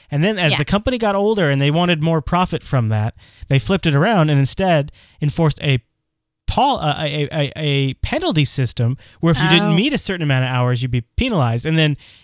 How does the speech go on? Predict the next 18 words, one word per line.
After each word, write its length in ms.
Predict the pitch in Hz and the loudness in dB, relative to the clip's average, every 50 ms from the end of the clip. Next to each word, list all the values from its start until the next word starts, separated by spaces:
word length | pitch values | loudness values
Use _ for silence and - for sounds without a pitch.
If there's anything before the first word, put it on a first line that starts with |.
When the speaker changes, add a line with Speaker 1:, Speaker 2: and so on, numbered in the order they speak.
| _ | _
Speaker 1:
you 60 | - 165 | 0 2
know, 100 | 156 147 | 4 4
Speaker 2:
Yeah. 80 | 143 156 | 4 2
Speaker 1:
y-, 140 | 151 - - | 0 -4 -6
so 160 | - - 180 | -4 -2 0
you 140 | 175 170 165 190 | 0 2 2 2
really 180 | 208 208 185 | 2 2 2
didn't 220 | 147 190 208 196 175 | 2 0 0 0 0
have 140 | 180 165 | -2 0
quite 180 | - - 190 190 | 0 -2 -2 -2
the 80 | 170 156 | -2 -2
same 180 | - 165 156 | 0 0 0
incentive 320 | 147 135 - 202 226 196 135 | 0 0 -2 -2 -2 -2 -2
to 80 | 131 113 | -2 -2
go 260 | - 165 190 233 226 | 0 0 0 2 0
as 80 | 156 - | 0 0
far. 300 | - 143 123 120 123 123 | 0 0 2 2 2 0
And 300 | - 147 135 123 117 | 0 0 0 -2 -2